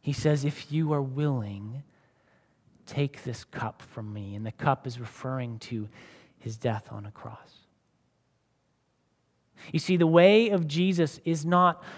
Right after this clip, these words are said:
blind obedience that ignores or overrides our will or our desires.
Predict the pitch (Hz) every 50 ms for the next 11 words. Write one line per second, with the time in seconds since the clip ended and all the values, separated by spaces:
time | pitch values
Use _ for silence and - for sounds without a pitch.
0 | - - - 139 147 147 147 156 160 175 175 180 180 180 180 175 175 - - 165
1 | 160 156 147 160 160 175 175 180 175 165 160 - - - 151 151 147 - 160 143
2 | 139 135 139 143 151 165 170 170 170 156 143 139 131 127 - 156 165 165 151 160
3 | 151 143 147 147 151 156 160 156 156 143 143 135 135 135 127 131 151 165 170 170
4 | 165 165 160 160 - - - - - 143 139 139 143 135 139 123 123 139 147 156
5 | 165 160 160 160 160 160 160 160 156 - - -